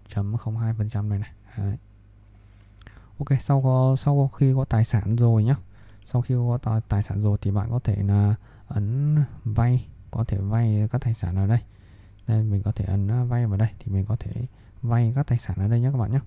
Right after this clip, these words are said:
Nhưng mà mình vay thì với số lượng, ờ, ờ, nếu mà bạn vay thì bạn vay số lượng ít ít thôi.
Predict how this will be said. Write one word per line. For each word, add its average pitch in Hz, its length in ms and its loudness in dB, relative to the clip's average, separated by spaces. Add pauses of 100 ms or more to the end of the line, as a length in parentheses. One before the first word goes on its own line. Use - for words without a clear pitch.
(480)
Nhưng 135 120 4
mà 120 100 6
mình 107 260 2
vay 123 220 2
thì 123 140 2
với 101 180 2
số 104 180 0
lượng, 123 300 0
ờ, 101 180 0 (1040)
ờ, 98 420 -4 (1160)
nếu 123 100 0
mà 131 100 2
bạn 120 200 -4
vay 123 140 2
thì 120 60 2
bạn 113 240 -2
vay 120 120 2
số 107 240 -2
lượng 123 160 0
ít 151 180 -6
ít 175 160 0
thôi. 139 140 0